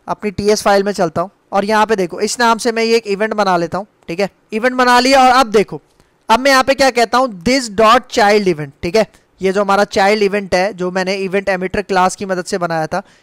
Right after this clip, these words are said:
इसको मैं यहाँ पे कॉपी करता हूँ और इसके साथ यहाँ पे देखो मैं एक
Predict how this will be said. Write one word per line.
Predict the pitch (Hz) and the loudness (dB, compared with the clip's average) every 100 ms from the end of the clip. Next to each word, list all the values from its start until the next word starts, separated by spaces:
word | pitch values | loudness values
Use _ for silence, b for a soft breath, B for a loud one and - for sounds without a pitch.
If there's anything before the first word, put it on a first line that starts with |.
| b | b
इसको | 196 - 247 | -10 -4 0
मैं | 240 | 2
यहाँ | 226 | 2
पे | 247 | 0
कॉपी | - 247 226 | 0 -2 0
करता | 226 226 240 | -2 -2 -2
हूँ | 262 _ _ - | -6 _ _ 0
और | 233 | 0
इसके | 262 - 311 | 0 -2 -2
साथ | 302 285 233 | 2 2 2
यहाँ | 233 | 0
पे | 240 | 2
देखो | 240 226 262 | 2 2 0
मैं | 247 | 0
एक | 240 | -2